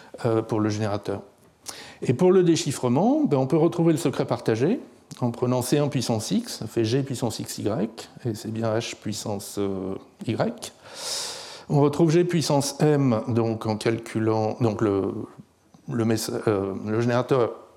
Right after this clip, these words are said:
à la puissance, le message, en calculant C deux divisé par S. Et maintenant, il faut faire un petit calcul de logarithme discret pour retrouver M. Alors, évidemment, en général, le logarithme dis-, discret est très coûteux, racine, euh,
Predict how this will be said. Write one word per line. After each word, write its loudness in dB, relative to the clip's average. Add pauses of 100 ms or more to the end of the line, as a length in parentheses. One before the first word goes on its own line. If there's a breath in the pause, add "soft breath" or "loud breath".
à 2
la 2
puissance, -4
le -2
message, -2 (360 loud breath)
en 0
calculant -2
C -2
deux 2
divisé -4
par 0
S. -4 (580 loud breath)
Et 2
maintenant, 4
il 2
faut -2
faire 0
un 2
petit -4
calcul 0
de 0
logarithme 2
discret -2
pour -2
retrouver -2
M. -2 (440)
Alors, -6
évidemment, -2
en -2
général, 2
le 2
logarithme -2
dis-, -4 (280)
discret -4
est -4
très -4
coûteux, -2 (100)
racine, -4
euh, -2